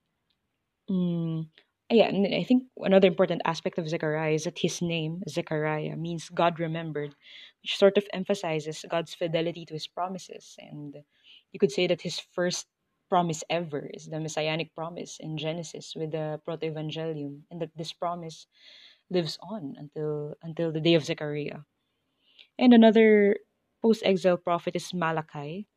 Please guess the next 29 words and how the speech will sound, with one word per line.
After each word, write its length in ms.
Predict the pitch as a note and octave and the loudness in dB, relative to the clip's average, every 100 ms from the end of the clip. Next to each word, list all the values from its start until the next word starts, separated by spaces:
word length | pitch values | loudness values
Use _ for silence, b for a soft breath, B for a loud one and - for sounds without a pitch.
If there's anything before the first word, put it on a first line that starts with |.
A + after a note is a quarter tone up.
| _ | _
um, 440 | F3 D#3+ D#3 D#3 D#3 | -14 -10 -8 -8 -8
which 260 | E3+ - F3 | -4 -2 -2
mean-, 220 | E3 D#3+ | -2 -4
his 220 | D#3+ - | -6 -2
name 200 | F3 E3 | -2 0
means 300 | E3 D#3+ - | -2 -6 -8
my 100 | D#3+ | -8
messenger. 640 | D#3+ D#3+ F3 D#3 C#3+ D3+ D#3+ _ _ _ _ _ _ _ _ _ _ | -6 -8 -8 -8 -8 -10 -14 _ _ _ _ _ _ _ _ _ _
And 440 | E3+ E3 D#3 D#3 D#3+ B B B B B | -10 -6 -4 -2 -4 B B B B B
it 160 | G3+ - | -6 -2
was 160 | F#3 | 2
written 260 | G3 F3+ G3 | 4 8 8
in 100 | F#3 | 6
the 80 | E3+ | 4
context 420 | - E3 E3+ - | -2 -4 -4 -2
when 100 | F3+ | -2
the 80 | E3+ | -2
temple 360 | - E3+ E3+ | -2 -2 -2
had 160 | E3+ E3 | -2 -2
already 320 | E3 D#3+ D#3+ | 0 2 2
been 140 | D#3+ D#3+ | 0 -2
rebuilt. 560 | D3+ D3+ D#3+ - - _ _ _ _ _ _ _ - | -2 0 -2 -4 -16 _ _ _ _ _ _ _ -10
But 200 | E3 E3 | -4 2
at 60 | E3+ | 2
the 100 | D#3 | 2
same 260 | F3+ E3+ | -2 -2
time, 300 | E3+ E3 E3 | -2 -4 -4
the 120 | - E3+ | -8 -8
people's 520 | F3+ - F3+ F3 | -8 -6 -6 -6